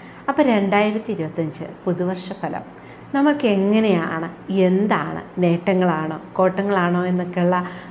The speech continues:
അറിയാനുള്ള ആകാംക്ഷയൊക്കെ ഉണ്ടല്ലേ? കഴിഞ്ഞ വർഷങ്ങളിലൊക്കെ കുറച്ച് മനസ്സമാധാനക്കുറവും സന്തോഷക്കുറവും ടെൻഷനും വിഷമവും രോഗാവസ്ഥകളൊക്കെ വല്ലാണ്ട് അങ്ങ് ബുദ്ധിമുട്ടിച്ചു അല്ലേ?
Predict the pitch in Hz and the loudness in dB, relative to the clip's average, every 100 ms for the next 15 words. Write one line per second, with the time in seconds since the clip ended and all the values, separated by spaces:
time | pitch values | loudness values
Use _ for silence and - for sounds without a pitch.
0 | - 165 165 180 190 196 175 170 180 180 | -6 0 2 2 4 4 4 4 2 0
1 | - 196 190 170 170 226 190 - - - | 0 -2 0 -2 2 4 2 0 -12 -18
2 | - - - - - - 254 277 285 247 | -20 -20 -20 -20 -16 -2 2 2 2 0
3 | 185 - 185 185 180 170 - - - 269 | -2 -2 -2 0 0 -2 -6 -12 -10 -12
4 | - 269 220 175 170 180 170 170 170 170 | -6 -2 0 0 0 -2 -2 -2 -2 -2
5 | 175 185 190 226 180 - - - - 165 | -2 -2 0 0 -2 -8 -18 -18 -6 -4
6 | 151 165 175 175 175 196 202 247 175 - | -2 -2 -2 -4 0 4 4 4 0 -8
7 | - - - 170 170 175 - 220 254 - | -18 -8 2 2 2 0 0 0 0 -2
8 | - 175 160 - 180 190 214 170 - 165 | -6 -4 -4 -4 -2 0 0 -2 -4 -4
9 | 156 165 175 170 - 208 180 175 214 160 | -2 0 0 -2 -4 -2 -2 -2 -2 -2
10 | 151 165 214 277 254 208 - 185 180 185 | -4 -6 -6 -6 -4 -4 -2 -4 -4 -6
11 | - 170 185 | -2 0 0